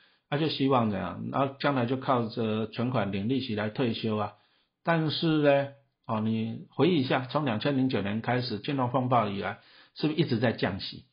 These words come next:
那包含从去年那个什么，哦，新冠肺炎疫情一严重啊，也是一直降息啊，一直降息啊，降息到最后怎样呢？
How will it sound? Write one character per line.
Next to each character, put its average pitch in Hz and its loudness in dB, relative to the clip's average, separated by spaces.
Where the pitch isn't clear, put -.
那 170 0
包 160 -2
含 139 2
从 123 0
去 131 2
年 104 2
那 120 0
个 107 -2
什 - -8
么， 110 -10
哦， 104 -4
新 156 0
冠 147 4
肺 151 2
炎 135 2
疫 131 2
情 120 0
一 131 4
严 107 2
重 117 2
啊， 95 0
也 127 2
是 180 2
一 185 4
直 160 -2
降 151 2
息 131 0
啊， 165 2
一 151 0
直 135 0
降 127 0
息 113 -2
啊， 151 2
降 160 -2
息 131 0
到 135 4
最 131 2
后 127 4
怎 104 -2
样 107 -2
呢？ 104 -8